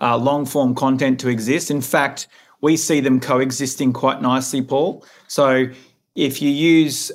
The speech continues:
a snackable shorts video format, um, you're gonna get a minute of content. You're gonna get the overview of what's going on in the Middle East. But if you wanna know more and you want the real story behind that, that short video,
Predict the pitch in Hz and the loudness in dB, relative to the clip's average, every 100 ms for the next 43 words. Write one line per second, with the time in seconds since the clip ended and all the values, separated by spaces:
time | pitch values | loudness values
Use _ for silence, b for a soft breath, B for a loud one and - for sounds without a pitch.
0 | 139 131 127 123 - 135 143 131 135 123 | -4 0 0 0 -2 -2 0 0 2 0
1 | 117 - 156 127 127 - 131 127 135 127 | -2 -2 2 2 0 -4 -2 2 2 2
2 | 123 127 123 117 117 - b b b b | 0 -2 0 0 -2 -6 b b b b
3 | 123 117 117 123 131 156 143 135 127 139 | -2 0 0 0 0 0 2 2 2 2
4 | 147 135 131 - 139 131 139 127 - 135 | 0 0 -2 -2 0 0 0 0 -2 -2
5 | 160 147 139 139 127 135 139 131 120 127 | 0 0 0 0 0 0 0 0 0 0
6 | 123 131 131 - 127 127 127 120 120 123 | 0 -2 -2 -2 0 2 2 0 0 0
7 | 117 117 113 - b b - 139 139 147 | 0 -2 -2 -6 b b -4 -2 0 0
8 | 151 170 165 147 135 123 135 127 110 - | 2 2 2 0 2 2 2 2 0 -8
9 | - 131 135 143 147 107 135 131 139 151 | -4 0 0 0 0 -2 -2 0 2 2
10 | 143 - 139 131 127 123 120 123 120 120 | 2 0 0 2 2 0 0 0 0 0
11 | 127 - _ _ _ - - - - 139 | -2 -6 _ _ _ -2 -2 -2 0 2
12 | 127 - - 131 123 113 113 | 0 -2 -4 0 2 0 -2